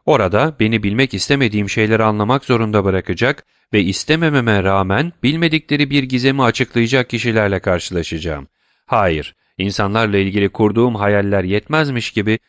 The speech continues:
böceklerle ilgili hayallerimin de suya düşmesini istemiyorum. Bu yüzden ne bakanlığın ne de rasathanenin telgraf merkezine gideceğim.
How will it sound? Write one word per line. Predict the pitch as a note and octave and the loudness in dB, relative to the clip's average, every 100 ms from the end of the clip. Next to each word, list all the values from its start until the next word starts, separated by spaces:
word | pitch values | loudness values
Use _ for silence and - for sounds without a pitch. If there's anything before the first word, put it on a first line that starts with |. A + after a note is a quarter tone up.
| _ - | _ -2
böceklerle | A2+ D#3+ - F#3 D3+ | 0 0 2 2 4
ilgili | A#2+ A2+ A2 | 2 2 0
hayallerimin | G2+ A2 A#2 A#2 A#2 A2+ | 2 2 2 0 0 -2
de | A2 | -2
suya | G#2+ A#2+ G#2+ | -2 0 0
düşmesini | G2 - G2 G#2 F#2+ | -2 -4 -4 -4 -4
istemiyorum. | F2 - E2 D#2+ D2 C#2+ _ _ _ _ - | -6 -6 -4 -4 -6 -10 _ _ _ _ -2
Bu | D#3+ | 2
yüzden | C#3+ G2+ G#2 F2+ | 4 4 0 0
ne | G2+ B2+ | 0 0
bakanlığın | C3 A#2 F#2+ F#2+ A2 C#3+ | 0 0 0 2 0 0
ne | C3 | 0
de | A#2 | 2
rasathanenin | G#2 - C3+ C#3 C#3+ D#3 D3+ | 0 0 0 0 0 -2 0
telgraf | C3 B2 A#2 A2 | 0 2 2 0
merkezine | A2 G#2 F#2+ F#2+ F#2 F2+ | 0 -2 0 -2 -2 -2
gideceğim. | E2+ E2 D#2+ D2+ C#2+ | -2 -4 -4 -6 -8